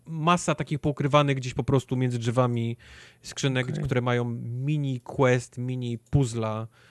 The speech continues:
Speaker 1: e, w sobie do odblokowania, trochę jak w Zeldzie. A oprócz tego właśnie są te takie większe, powiedzmy, dungeony, nie? Gdzie, gdzie on już jest dłuższy, gdzie tam naprawdę musisz tam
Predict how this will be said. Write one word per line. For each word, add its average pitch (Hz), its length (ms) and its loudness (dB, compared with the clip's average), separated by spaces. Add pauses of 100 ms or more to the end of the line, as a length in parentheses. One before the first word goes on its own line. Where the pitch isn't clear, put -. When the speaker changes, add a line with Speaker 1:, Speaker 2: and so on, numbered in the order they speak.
(200)
Speaker 1:
e, 110 280 -4
w - 80 -14
sobie 120 220 -4
do 117 60 -2
odblokowania, 123 640 -4 (160)
trochę 123 200 -6
jak 117 140 -4
w 113 60 -8
Zeldzie. 135 420 -4 (680)
A 123 60 -2
oprócz 139 340 0
tego 131 240 2
właśnie 123 260 -2
są 120 160 -4
te 113 100 -6
takie 113 240 -6
większe, 117 520 0
powiedzmy, 107 500 -6 (500)
dungeony, 107 760 2
nie? 113 200 -6
Gdzie, 113 200 -6
gdzie 104 240 -4
on 107 100 -4
już 107 120 -6
jest 101 140 -8
dłuższy, 131 380 -2
gdzie 113 100 -4
tam 107 140 -4
naprawdę 110 440 -2
musisz 110 320 -8
tam 101 200 -8